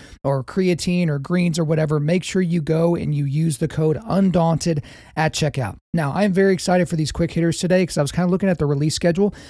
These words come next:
<clears throat> Excuse me, I don't know the next time when I'm gonna be able to hit these quick hitters, so I wanted to make sure that these had a lot of thump to 'em. So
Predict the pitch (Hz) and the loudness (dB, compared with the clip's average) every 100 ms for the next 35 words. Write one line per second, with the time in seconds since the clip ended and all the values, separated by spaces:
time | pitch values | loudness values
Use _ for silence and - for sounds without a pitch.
0 | - - - - 349 254 131 _ - 220 | -20 -20 -20 -2 0 0 -6 _ -6 -4
1 | 165 131 175 202 190 175 151 120 - _ | -4 -2 -2 2 2 2 2 -2 -12 _
2 | _ _ _ _ - 151 151 151 180 175 | _ _ _ _ -4 0 0 0 0 0
3 | 170 160 156 147 143 131 147 156 147 165 | 2 2 2 0 0 0 0 -2 -2 -2
4 | 156 156 160 156 147 143 139 143 - 147 | 0 0 0 0 0 0 0 -2 -2 -2
5 | 135 143 131 139 139 139 135 117 - 139 | -2 -2 -2 -2 -2 -2 -2 -4 -2 -4
6 | 123 160 147 - 110 | -2 -2 -2 -2 -4